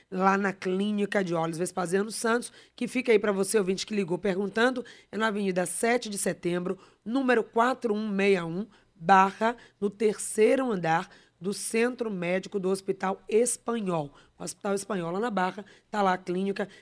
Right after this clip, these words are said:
pra quem quer depois ligar, tá aqui também o telefone, três dois meia quatro, cinco três treze,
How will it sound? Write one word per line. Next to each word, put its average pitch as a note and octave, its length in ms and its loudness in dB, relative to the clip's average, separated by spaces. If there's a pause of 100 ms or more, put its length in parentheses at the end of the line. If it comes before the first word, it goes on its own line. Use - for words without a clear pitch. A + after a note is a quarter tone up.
pra F#3 140 -2
quem G3 160 -2
quer F3 180 2
depois F3+ 320 -4
ligar, G#3 360 4
tá - 100 -8
aqui A#3+ 140 -6
também G3+ 200 0
o G3+ 40 0
telefone, G#3 500 -2 (240)
três G#3+ 300 6
dois F3 260 -2
meia G#3+ 320 0
quatro, G3 480 0
cinco A#3+ 400 -6
três G3+ 420 -2 (140)
treze, D3 460 -2